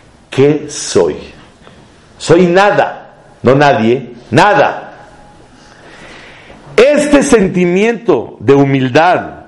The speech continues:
de parte de Moshe Rabbenu lo hizo ser aquel que va a dirigir al pueblo de Israel. Ese es el yesod. Borolam, ¿por qué eligió?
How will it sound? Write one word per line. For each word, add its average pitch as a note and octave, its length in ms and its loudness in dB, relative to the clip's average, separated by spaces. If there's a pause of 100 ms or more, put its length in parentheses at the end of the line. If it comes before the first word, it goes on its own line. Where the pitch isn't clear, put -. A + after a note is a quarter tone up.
(760)
de C#3+ 180 4
parte F#3 500 2
de D3 100 2
Moshe C#3 340 0
Rabbenu D#3 580 0 (1600)
lo B2+ 360 4
hizo A3+ 880 0 (280)
ser - 580 0
aquel D3 840 0 (540)
que A2+ 180 2
va B2+ 160 4
a D3 40 2
dirigir C3 800 -2 (180)
al F#2+ 200 2
pueblo G#2 380 2
de E2+ 80 -4
Israel. - 360 -8 (1300)
Ese F#3+ 220 2
es - 100 -4
el A2+ 80 0
yesod. - 360 -2 (640)
Borolam, D3 520 2
¿por D3+ 220 0
qué F3+ 120 2
eligió? C#3+ 520 0